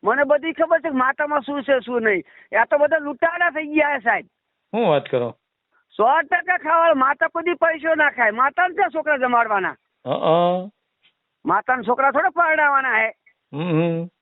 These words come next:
Speaker 1: ઈ તો પોતાનું ઘર માટે સાફ કરાવ બધું નાટક. હું તો મોઢે કહી દઉં, મોટો નેતો હોય તો કહી દઉં. ખોટું
Speaker 2: હમ.
Speaker 1: બરાબર ગાંઠાવાળા કરે, સાચી વસ્તુ કરે.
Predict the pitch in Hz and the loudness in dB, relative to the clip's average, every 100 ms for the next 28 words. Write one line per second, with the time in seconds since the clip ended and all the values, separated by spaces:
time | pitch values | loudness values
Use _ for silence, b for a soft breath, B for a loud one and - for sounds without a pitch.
0 | _ _ _ _ - 254 320 311 294 285 | _ _ _ _ -4 -2 2 0 2 2
1 | 302 311 233 240 277 294 285 302 294 285 | 2 0 2 2 2 -2 -2 0 0 -2
2 | 247 294 294 277 277 277 247 226 226 220 | -2 -2 0 0 0 0 0 -2 -2 -2
3 | 220 277 262 269 262 302 320 320 330 294 | 0 0 2 0 0 0 0 0 -2 -2
4 | 285 294 262 220 254 277 262 262 269 254 | 0 2 2 0 0 2 2 2 -2 0
5 | 254 247 202 b b - 247 277 277 254 | 2 2 -2 b b -4 -4 2 4 6
6 | 254 262 262 262 233 226 254 254 254 240 | 4 2 2 2 2 -2 0 0 0 -4
7 | 262 269 226 233 269 254 - 233 240 226 | -4 -2 -2 -2 -2 -2 -2 0 2 2